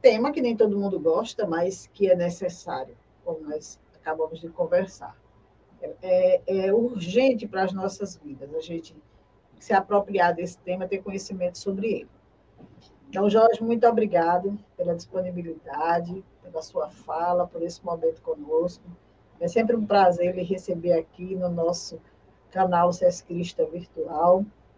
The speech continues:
Você faz parte da Casa Sesc Crista, Semente Cristã,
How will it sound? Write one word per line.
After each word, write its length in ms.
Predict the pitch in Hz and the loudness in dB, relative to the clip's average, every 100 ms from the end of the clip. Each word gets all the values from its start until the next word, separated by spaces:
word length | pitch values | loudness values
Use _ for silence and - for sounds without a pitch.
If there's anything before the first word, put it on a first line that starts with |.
| _ | _
Você 180 | - 196 | -2 2
faz 340 | 208 202 - - | 4 4 2 -2
parte 320 | 185 240 220 - | 2 2 2 -2
da 200 | 180 175 | 0 0
Casa 340 | - 185 190 | 0 0 0
Sesc 380 | 180 - 165 - | 0 0 0 -2
Crista, 500 | - 170 190 - - - _ _ _ _ _ - | -14 -12 -10 0 0 -2 _ _ _ _ _ -8
Semente 420 | - 190 196 196 | -4 0 0 -2
Cristã, 680 | - 170 - - 165 202 | -6 -6 -8 -2 0 2